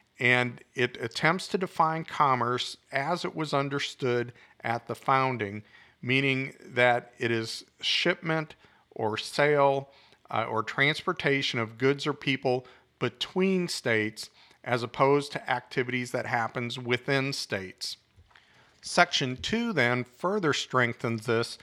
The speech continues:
by stating that activities that occur within the confines of one state cannot be regulated by the federal government, regardless of the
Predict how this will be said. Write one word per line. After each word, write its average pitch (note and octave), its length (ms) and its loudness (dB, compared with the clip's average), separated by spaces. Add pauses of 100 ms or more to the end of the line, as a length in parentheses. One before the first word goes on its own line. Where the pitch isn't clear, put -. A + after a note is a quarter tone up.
(420)
by A#2+ 420 2 (160)
stating E3+ 600 2
that B2 400 6 (460)
activities F3+ 720 0
that C#3 140 6
occur C#3 540 4 (120)
within D3+ 760 2
the F3+ 80 -2
confines D3 760 0
of B2 100 -8
one B2+ 280 2
state C3 480 0
cannot B2 480 2
be C3+ 80 -4
regulated B2+ 600 2
by A#2+ 180 4
the C3+ 120 0
federal C3 360 2
government, A#2 440 4 (400)
regardless C3+ 840 2 (100)
of B2 380 2
the B2+ 100 -4